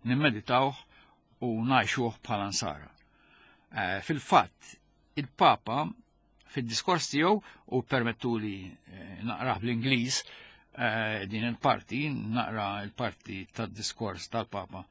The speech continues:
eh, fuq dan il-konċilju jgħid, "In the context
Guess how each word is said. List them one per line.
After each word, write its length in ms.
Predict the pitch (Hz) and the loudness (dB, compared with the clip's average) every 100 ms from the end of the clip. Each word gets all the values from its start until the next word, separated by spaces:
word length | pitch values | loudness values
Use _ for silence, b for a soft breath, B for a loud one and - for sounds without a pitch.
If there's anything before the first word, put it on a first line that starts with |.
| b b b b _ | b b b b _
eh, 520 | - 95 92 - - - - - - 95 - - | -10 -10 -10 -12 -12 -14 -16 -20 -20 -20 -20 -16
fuq 300 | - 101 - _ _ _ _ _ _ 110 - 113 - | -12 -12 -12 _ _ _ _ _ _ -14 -14 -20 -12
dan 240 | 110 110 | -6 -4
il-konċilju 520 | 120 165 131 135 139 113 | -2 -2 -2 -2 0 2
jgħid, 320 | 131 143 - _ _ _ | 2 0 -4 _ _ _
"In 180 | 151 147 | 0 2
the 80 | 160 | 2
context 880 | 226 214 156 - 110 - - - | 6 6 6 2 -2 -2 -10 -10